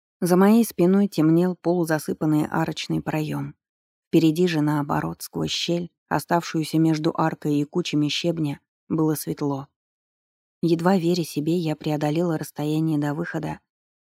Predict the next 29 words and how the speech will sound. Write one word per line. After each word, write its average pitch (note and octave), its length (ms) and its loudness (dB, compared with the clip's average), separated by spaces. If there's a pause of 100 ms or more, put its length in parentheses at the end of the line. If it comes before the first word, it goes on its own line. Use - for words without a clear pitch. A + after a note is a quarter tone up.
протиснулась E3+ 680 2
в E3+ 60 -6
узкое F3 260 -4
пространство, D#3+ 840 -6 (440)
скатилась D#3+ 560 0
вниз D#3+ 320 0
по D3 160 -6
куче - 240 -8
щебня E3 560 0
и F#3 200 -2 (460)
закричала F#3 680 -2
от C#3+ 100 -4
разочарования. D3+ 960 -4 (840)
Я A3+ 160 4
мечтала G3+ 520 4
найти F3 380 0
выход, E3+ 460 -6 (160)
но E3 160 0
здесь E3 340 -4
его D3 200 -2
не D#3 180 0
было. D3 320 -8 (540)
Место, F#3 340 0
куда D#3+ 240 2
я D#3 140 2
так E3 240 -2
стремилась, D#3+ 600 0
оказалось D#3 540 -4
тупиком, D#3 640 -8